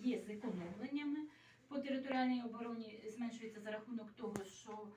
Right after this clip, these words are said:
е, допомога і субвенції військовим частинам надається з вільного залишку, виникла економія.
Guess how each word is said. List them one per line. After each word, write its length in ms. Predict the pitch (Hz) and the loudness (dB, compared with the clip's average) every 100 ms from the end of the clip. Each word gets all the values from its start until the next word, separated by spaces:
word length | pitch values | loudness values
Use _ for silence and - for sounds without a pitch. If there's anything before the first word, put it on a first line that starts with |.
| - - - 190 | -16 -20 -20 -10
е, 40 | 185 190 190 190 190 185 | -8 -6 -6 -6 -8 -10
допомога 800 | 214 220 226 233 220 208 202 196 | -10 -6 -4 -2 -2 -2 -2 -4
і 80 | 208 | -6
субвенції 560 | 208 208 214 208 208 202 | -10 -8 -4 -4 -6 -10
військовим 360 | - 220 214 | -10 -8 -6
частинам 360 | 208 208 220 196 | -6 -8 -6 -4
надається 520 | 202 208 214 208 202 180 | -2 -2 -4 -6 -6 -8
з 100 | 185 | -6
вільного 360 | 190 208 247 254 | -6 -2 -2 -2
залишку, 460 | 294 302 294 - | -4 -4 -8 -12
виникла 360 | 226 214 202 196 | -10 -8 -6 -6
економія. 680 | 190 190 180 175 196 262 | -8 -8 -8 -8 -4 -2